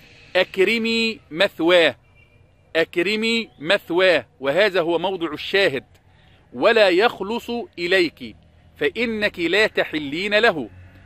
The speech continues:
فالمثوى قد يكون للتكريم، وقد يكون للإهانة والتحقير والتعذيب. وقال تعالى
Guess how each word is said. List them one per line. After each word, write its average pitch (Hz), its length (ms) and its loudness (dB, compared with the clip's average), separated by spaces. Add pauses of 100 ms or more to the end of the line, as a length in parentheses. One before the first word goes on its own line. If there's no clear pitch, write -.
(300)
فالمثوى 233 760 2 (540)
قد 196 160 2
يكون 220 480 -2
للتكريم، 170 640 -4 (460)
وقد 151 320 -2
يكون 220 600 -2 (120)
للإهانة 170 840 0 (200)
والتحقير 208 880 -4 (100)
والتعذيب. 156 640 -2 (720)
وقال 233 440 2
تعالى 175 560 4